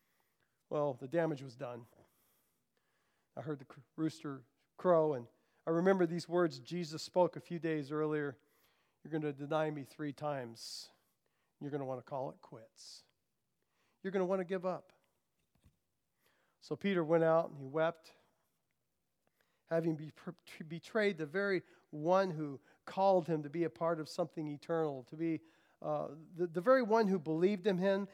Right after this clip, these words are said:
and mentored him and gave his life for him. He publicly denied that he even knew him. This is a pretty, pretty painful memory for Peter.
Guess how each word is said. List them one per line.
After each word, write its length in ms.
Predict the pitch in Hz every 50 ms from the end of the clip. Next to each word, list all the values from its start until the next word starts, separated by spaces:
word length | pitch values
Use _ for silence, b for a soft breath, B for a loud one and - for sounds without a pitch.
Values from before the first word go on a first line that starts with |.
| b b b
and 180 | 170 156 147 - b b -
mentored 420 | 170 180 190 196 - 196 185 170
him 280 | 175 180 185 185 185 190
and 260 | - - 160 156 151
gave 180 | 131 165 170 160
his 160 | 165 147 -
life 260 | 165 160 165 175 165 - - 156 - -
for 140 | 175 165 151
him. 340 | 139 160 170 160 151 151 - b b b b b b b
He 120 | 180 160
publicly 1000 | - - - - - - - 330 320 247 202 185 - - - 151 147 139 135 123 113 _ _ _ _ _ _
denied 720 | 147 151 151 156 170 185 196 202 202 202 202 196 175 190 160 _ _ _ _ _ _ _ _ _ _ _ _ -
that 100 | 156 151
he 100 | 127 160 185 202 180
even 240 | 185 165 160 147 123 117 113 113
knew 240 | 123 143 147 143 113 95
him. 140 | - - _ _ _ _ _ _ _ _ _ _ _ _ _ _ _ _ _ _ _ _ _ _ _ _ _ _ _ _ _ _ _ _ _ _ -
This 140 | 175 165 170
is 120 | 160 151
a 60 | 147 _ _ _
pretty, 180 | - - 165 147 131 _ _ _ _ -
pretty 160 | - 170 156
painful 340 | - 160 156 147 - 156 147
memory 380 | 143 143 139 131 131 127 120 _ _ _ -
for 80 | 139
Peter. 360 | 127 - 156 143 127 135 120